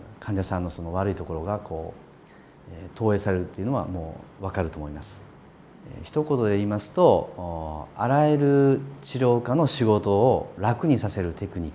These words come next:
クが無形療法の、おー、特徴だと思います。はい。えー、最初の頃はやっぱり運動器系疾患ですね、膝や腰の痛みっ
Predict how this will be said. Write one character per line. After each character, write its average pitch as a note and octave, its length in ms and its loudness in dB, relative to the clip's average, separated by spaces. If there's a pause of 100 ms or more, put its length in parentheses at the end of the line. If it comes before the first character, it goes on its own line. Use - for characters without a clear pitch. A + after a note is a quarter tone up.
ク D2+ 280 -12 (320)
が G#2 260 -4
無 F#2+ 80 -8
形 F#2+ 160 -4
療 F2 240 -4
法 D#2 280 -10 (500)
の、 C3+ 320 -4
お E2 360 -8
ー、 - 60 -16
特 F2+ 140 -14
徴 E2+ 120 -6
だ D2 120 -6
と D2 80 -14
思 D2 100 -8
い C#2+ 40 -10
ま C#2+ 100 -10
す。 - 200 -12 (720)
は - 60 -20
い。 - 40 -20 (640)
え E2+ 640 -6
ー、 D#2 40 -12
最 C3 320 0
初 D#3+ 140 -2
の E3 160 2
頃 E3+ 260 6
は F2 400 4 (160)
や F#2 80 -12
っ - 20 -12
ぱ F2 120 -8
り E2 120 -8
運 B2 200 2
動 A2+ 120 6
器 A2 120 -8
系 G#2+ 160 0
疾 - 200 -6
患 D#2+ 140 -8
で D#2+ 80 -12
す - 80 -18
ね、 C#3 80 -4
膝 G2 300 -4
や E2 100 -4
腰 F2 320 -6
の E2 320 -6
痛 E2+ 220 -6
み E2 80 -6
っ - 20 -8